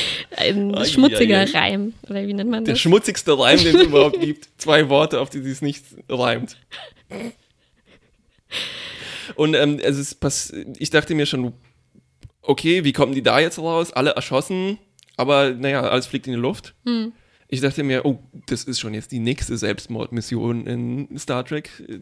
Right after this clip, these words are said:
Speaker 2: Quasi eine Folge darauf, in letzter Folge war das dieser Vulkanier-Extremist.
Speaker 1: Hm, hm. Also du dachtest wirklich, alle sind tot?
Speaker 2: Äh, ku-, ganz kurz dachte ich
Speaker 1: Jetzt
Speaker 2: das
Speaker 1: geht's weiter
Speaker 2: wirklich,
Speaker 1: mit
Speaker 2: ja.
Speaker 1: einem anderen Schiff. <laughs> Shenzhou, Discovery,
Speaker 2: Ja.
Speaker 1: also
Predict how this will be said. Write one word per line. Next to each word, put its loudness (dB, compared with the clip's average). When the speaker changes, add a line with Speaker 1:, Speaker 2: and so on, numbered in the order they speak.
Speaker 2:
Quasi -4
eine -2
Folge -6
darauf, -8
in -8
letzter -10
Folge -8
war -4
das -14
dieser -10
Vulkanier-Extremist. -6
Speaker 1:
Hm, -8
hm. -8
Also 6
du 4
dachtest 2
wirklich, -4
alle -2
sind -6
tot? -10
Speaker 2:
Äh, -6
ku-, -10
ganz -2
kurz -2
dachte 0
ich 4
Speaker 1:
Jetzt 4
Speaker 2:
das 0
Speaker 1:
geht's 6
weiter 8
Speaker 2:
wirklich, 6
Speaker 1:
mit 4
Speaker 2:
ja. 2
Speaker 1:
einem 2
anderen -2
Schiff. -8
<laughs> -6
Shenzhou, 4
Discovery, -2
Speaker 2:
Ja. 0
Speaker 1:
also -8